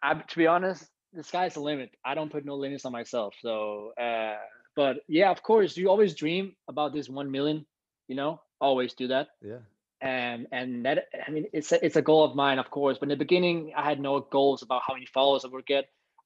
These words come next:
Speaker 1: I just want to highlight, you know, the greatest jumpers in the whole world and, uh, to help them get the attention they deserve. So.
Speaker 2: Well,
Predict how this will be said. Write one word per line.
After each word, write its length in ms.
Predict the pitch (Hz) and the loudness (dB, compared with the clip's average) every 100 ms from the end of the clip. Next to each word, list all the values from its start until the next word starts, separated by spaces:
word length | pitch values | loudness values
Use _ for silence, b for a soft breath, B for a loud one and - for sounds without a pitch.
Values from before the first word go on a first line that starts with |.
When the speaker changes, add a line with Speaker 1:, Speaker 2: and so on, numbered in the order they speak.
| - | -6
Speaker 1:
I 100 | 127 | -2
just 160 | 135 - | -2 -2
want 220 | 131 127 | -6 -4
to 80 | 135 | -4
highlight, 600 | 127 123 123 123 113 - - | 0 2 2 2 0 -8 -14
you 100 | 127 | -8
know, 240 | 113 110 | -4 -4
the 120 | 113 | -6
greatest 340 | 117 123 117 117 | -4 -2 -2 -2
jumpers 380 | 120 113 117 113 | -4 -2 -6 -6
in 40 | |
the 60 | 110 | -4
whole 180 | 110 | -2
world 240 | 107 101 98 _ _ - | -2 -4 -6 _ _ -8
and, 400 | 117 110 107 107 | -4 -4 -6 -4
uh, 360 | 107 107 107 131 | -2 -2 -4 -4
to 100 | - | -4
help 280 | 113 120 117 | 2 2 4
them 320 | 123 113 117 _ | 2 0 -4 _
get 280 | - 113 - - - | 0 0 -2 -20 -4
the 60 | 123 | -2
attention 640 | 113 117 113 120 113 113 - | -2 -2 -2 -2 -2 -8 -4
they 80 | 113 | -2
deserve. 340 | 113 - 104 - _ _ _ | -2 -2 -2 -4 _ _ _
So. 520 | _ - 98 95 95 113 b b b | _ -10 -6 -6 -8 -16 b b b
Speaker 2:
Well, 200 | 113 104 | -8 -8